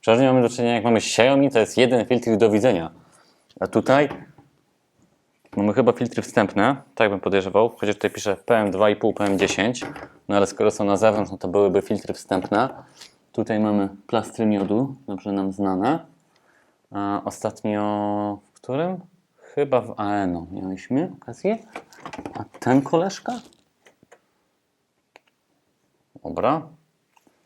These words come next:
Coś tu pisze. Nie pisze tylko, że to jest filtr od Dysona.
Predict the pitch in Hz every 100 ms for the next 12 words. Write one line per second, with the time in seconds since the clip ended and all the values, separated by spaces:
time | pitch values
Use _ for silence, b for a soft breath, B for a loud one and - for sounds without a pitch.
0 | _ - 101 - - - - - 147 143
1 | - - - 92 92 95 90 95 90 -
2 | _ _ _ _ - 101 - 95 98 92
3 | 90 - 135 147 147 147